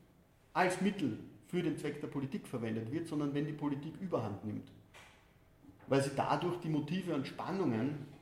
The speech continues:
die zum Absoluten hin tendieren, eigentlich abschwächen.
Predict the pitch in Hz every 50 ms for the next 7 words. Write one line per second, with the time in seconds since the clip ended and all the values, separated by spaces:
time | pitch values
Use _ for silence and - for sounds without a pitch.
0 | - - - - - - - - - - - - - - - - - - - 151
1 | - - 156 135 113 131 - - - 139 135 156 - - - 170 147 156 156 151
2 | - 156 147 135 147 156 175 175 - - - 143 143 156 151 143 147 143 147 -
3 | - - - - - - - 170 - - - - 113 - 101 - -